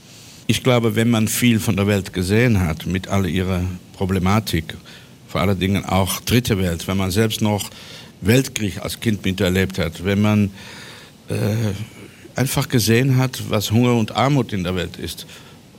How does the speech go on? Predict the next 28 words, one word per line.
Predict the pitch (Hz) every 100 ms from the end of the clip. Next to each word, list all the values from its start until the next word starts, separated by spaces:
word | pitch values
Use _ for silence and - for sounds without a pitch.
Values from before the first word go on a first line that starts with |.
| - -
äh, | - - 107 -
all | - 110
die | 113
Dinge, | 113 110
die | 110 104
wir | 107
so | 98 98
leicht | 101 101 117 123 - - - - - - -
so | 123 113
sagen. | 127 151 107 82 67 - - - - - - - - - - -
Aber | 101 113
dann | 117 123 139 135 123 107 90 - - - -
kann | 127 143
man | 131
eigentlich | 113 101 113 123 120 113 110 - -
die | 90
Schwere | - - 120 147 160 82 78 - - - - - - - -
der | 90
Welt | 90 85 71 - - - - - - -
ab | 107 104
und | 104
zu | - 101
nur | 107 110 107 101 - -
mit | 98 90 - -
ein | 95
bisschen | 92 - 92
Ironie | 95 90 92 92 -
ertragen. | 87 - 87 80